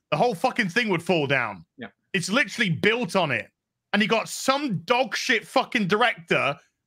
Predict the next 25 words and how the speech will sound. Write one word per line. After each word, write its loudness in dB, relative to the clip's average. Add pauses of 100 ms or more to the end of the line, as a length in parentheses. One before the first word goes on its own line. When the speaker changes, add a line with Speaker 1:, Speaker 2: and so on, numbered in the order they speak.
(140)
Speaker 1:
whose 0
film 0
is -2
fucking -2
stealing -2
every 0
trope -2 (380)
from 0
every 0
superhero 0
because 0
they 0
can't -2
construct -2 (120)
anything 0
original -2
today -2 (340)
with 2
a 2
si-, -6
fucking -2
C -4
W 0
level 2
of, -2